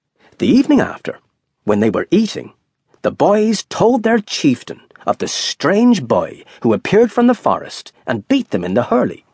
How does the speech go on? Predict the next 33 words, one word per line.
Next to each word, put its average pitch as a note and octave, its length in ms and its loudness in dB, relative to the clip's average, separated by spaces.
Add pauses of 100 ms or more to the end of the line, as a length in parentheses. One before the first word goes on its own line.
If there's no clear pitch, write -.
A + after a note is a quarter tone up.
(880)
"Does G3+ 160 0
he A#3 40 4
not C#4 300 2
have A#2 140 0
a E2 40 -4
name, A#2+ 680 0 (300)
this F#2+ 160 -2
boy?" F2 440 -2 (760)
asked G#2 220 -2
the G2+ 60 -6
chieftain. - 420 -6 (1160)
No C#4+ 140 2
one G#2+ 180 0
knew F3 160 4
his - 160 -2
name. G#2 320 -4 (1080)
"But G3 140 0
he F#3+ 80 4
is E3 80 2
tall G#3 600 2
and C3+ 100 0
strong, G#3 560 2
and C#3+ 100 2
the C#3 200 -2
hair B3 160 0
of C3+ 120 2
him A2+ 120 2
is G2+ 100 -2
fair C#3+ 340 0
and A2+ 200 0
bright," B3 400 0
they G2 100 -2
said. E2+ 400 -6